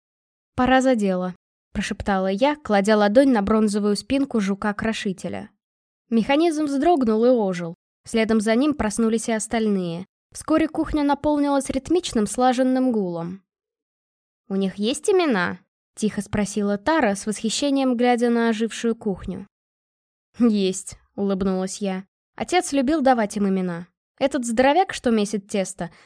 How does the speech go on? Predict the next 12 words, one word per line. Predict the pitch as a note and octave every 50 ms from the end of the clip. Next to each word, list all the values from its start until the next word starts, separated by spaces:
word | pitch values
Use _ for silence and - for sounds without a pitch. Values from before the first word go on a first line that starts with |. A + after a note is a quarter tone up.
| _ _
толстяк | A#3 A3 A3 - - - E4 D#4 C4+ A#3
Блин. | G3+ G#3 F#3+ F3+ F3 E3+ E3 D#3+ _ _ _ _ _ _
Тот, | - B3 B3
что | - - - - C4+
режет | C4 C4+ C4+ A#3+ C4 - -
овощи, | E4+ F4 D#4 C4 G3+ - - F#3+ E3+ - _ _
Жук-крошитель. | G3+ G3 G3+ A#3+ F#3+ - _ - C4+ C4+ - - - G3+ F#3 - F3+ F#3+ G3 - _ _ _ _ _
А | - G#3
неутомимый | A3 A#3+ C4 C4 - C#4+ D4 D#4 D#4 D4 D4+
мойщик | D4 D4 D4+ D4+ D4 - D4 - -
посуды — | - C#4+ C4 - - F#4+ F#4+ A#3 F3+ F3 - - _ _
полоскун». | - D#4 F4+ D#4+ A3 - - - - G3 G3 F#3+